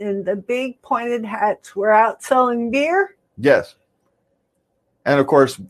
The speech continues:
Speaker 2: then once, once they started putting hops into the beer and getting everybody drunk, see,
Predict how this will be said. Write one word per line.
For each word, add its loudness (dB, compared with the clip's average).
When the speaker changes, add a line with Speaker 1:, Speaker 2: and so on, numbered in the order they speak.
Speaker 2:
then 2
once, -2
once -2
they -4
started 0
putting -4
hops -2
into -10
the -4
beer -4
and -8
getting 0
everybody -4
drunk, -2
see, -2